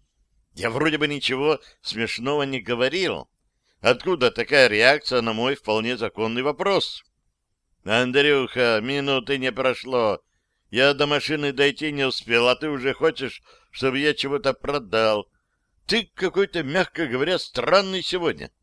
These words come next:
То у тебя за пять минут полтора месяца пролетело, то за тридцать секунд неделя».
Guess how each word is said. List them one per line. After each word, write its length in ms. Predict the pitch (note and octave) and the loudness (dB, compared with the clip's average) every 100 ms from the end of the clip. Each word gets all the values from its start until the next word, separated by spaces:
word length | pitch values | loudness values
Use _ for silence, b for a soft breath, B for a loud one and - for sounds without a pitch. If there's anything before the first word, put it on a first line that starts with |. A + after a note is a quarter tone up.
| _ _ _ _ - | _ _ _ _ 2
То 140 | G#3 | 2
у 80 | F3+ | 2
тебя 400 | E3+ E3+ E3+ - _ _ - | 0 6 6 4 _ _ -4
за 200 | G2 A#2 | -2 2
пять 280 | D3+ D3 | 4 2
минут 300 | C#3 C#3 E3 | -2 -6 -6
полтора 400 | - G#2+ A2 A2 | -4 -2 0 0
месяца 480 | A2+ E3 C#3+ D3 C#3 | 0 -2 -2 -6 -8
пролетело, 720 | B2+ G#2 C3 C#3 C3+ C#3 B2+ - _ _ _ _ | -6 -4 -4 -4 -2 -2 -4 -10 _ _ _ _
то 160 | D#3 D#3+ | 0 2
за 160 | D3 | 0
тридцать 460 | C3+ D#3 D3+ D3 - | -4 -4 -4 -8 -6
секунд 480 | C#3+ - F3 C#3 E2+ | -8 -6 -6 -8 -8
неделя». 560 | G#2+ A#2 D#3+ D3 B2 | -2 2 2 0 -4